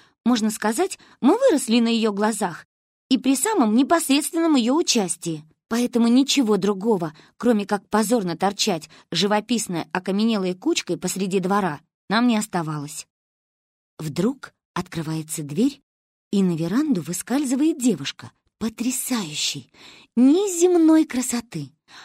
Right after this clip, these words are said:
Она невысокая и хрупкая, У нее большие миндалевидные глаза, изогнутые в полуулыбке губы, золотистая кожа и роскошный хвост каштановых волос.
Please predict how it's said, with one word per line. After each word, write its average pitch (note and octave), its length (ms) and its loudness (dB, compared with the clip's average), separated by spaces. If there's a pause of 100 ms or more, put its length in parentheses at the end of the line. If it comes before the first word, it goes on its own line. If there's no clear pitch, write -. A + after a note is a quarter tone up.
(260)
Она G3+ 240 2
невысокая F#3 800 -4
и E4 100 4
хрупкая, D#3+ 600 -4 (400)
У G#3+ 60 2
нее G3+ 300 4
большие F#3+ 500 0
миндалевидные E3+ 760 -2
глаза, E3 500 -4 (380)
изогнутые F#3+ 720 0
в - 100 -16
полуулыбке F#3+ 720 0
губы, E3+ 500 -4 (380)
золотистая F#3 720 -2
кожа F#3 480 -4 (380)
и G#3+ 120 2
роскошный C#4 800 0
хвост E3 600 -6
каштановых F#3+ 720 -4
волос. D3+ 520 -8